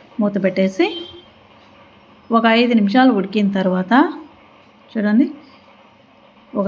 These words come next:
ఐదు నిమిషాలకి ఇలా వచ్చిందనమాట. ఉడికిపోయి ఉంటుందండి,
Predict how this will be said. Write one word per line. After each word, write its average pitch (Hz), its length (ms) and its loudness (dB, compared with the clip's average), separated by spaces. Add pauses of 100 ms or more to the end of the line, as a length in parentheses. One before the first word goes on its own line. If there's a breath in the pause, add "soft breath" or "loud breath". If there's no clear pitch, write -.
(120)
ఐదు 196 180 2
నిమిషాలకి 202 440 -4 (280)
ఇలా 190 120 2 (120)
వచ్చిందనమాట. 185 800 -4 (1500)
ఉడికిపోయి 226 480 -2
ఉంటుందండి, 190 500 0